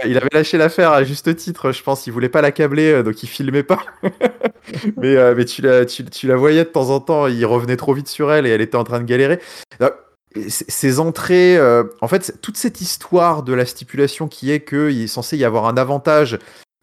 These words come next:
et, euh, les, les, les, les autres qui sont censés se précipiter pour égaliser, je trouve qu'on le ressent pas du tout. Euh, c'est, euh, c'est, c'est pendant vingt-cinq minutes, on meuble,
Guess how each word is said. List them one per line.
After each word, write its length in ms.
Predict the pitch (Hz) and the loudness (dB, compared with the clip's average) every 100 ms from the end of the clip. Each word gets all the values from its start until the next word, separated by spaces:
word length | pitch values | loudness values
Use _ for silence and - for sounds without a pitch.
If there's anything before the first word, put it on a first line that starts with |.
| 127 | 0
et, 200 | 139 147 | 2 4
euh, 120 | 120 | 4
les, 280 | 120 123 110 | 2 0 0
les, 220 | 117 117 | -2 -4
les, 220 | 117 117 120 | -6 -4 -4
les 240 | 113 117 | -4 -2
autres 120 | 151 | -4
qui 80 | - | -4
sont 140 | 117 113 | -12 -10
censés 220 | 117 127 | -10 -10
se 100 | - | -8
précipiter 540 | - 135 139 139 156 | -8 -8 -10 -8 -6
pour 180 | 151 120 | -6 -6
égaliser, 560 | 117 120 117 123 190 - _ _ _ _ _ _ | -2 -4 -2 -2 -4 -6 _ _ _ _ _ _
je 100 | - | -10
trouve 180 | - 143 | -8 -6
qu'on 100 | 117 | -2
le 80 | 98 | 0
ressent 280 | 107 - 110 | 0 -2 -6
pas 120 | 139 | -8
du 140 | 131 | -8
tout. 180 | 117 120 - _ _ _ _ 98 | -14 -18 -20 _ _ _ _ -2
Euh, 300 | 98 98 98 | 0 0 -2
c'est, 500 | - - 120 139 139 | -6 -4 -2 0 2
euh, 420 | 107 104 104 101 | 2 4 2 0
c'est, 380 | - - 135 147 | -6 -6 -6 -6
c'est 300 | - - 131 | -8 -12 -12
pendant 280 | 131 117 139 | -6 -6 -2
vingt-cinq 280 | 143 135 131 | -4 -4 -6
minutes, 200 | 160 175 | -6 -4
on 80 | 120 | -4
meuble, 400 | 110 139 156 | 0 0 0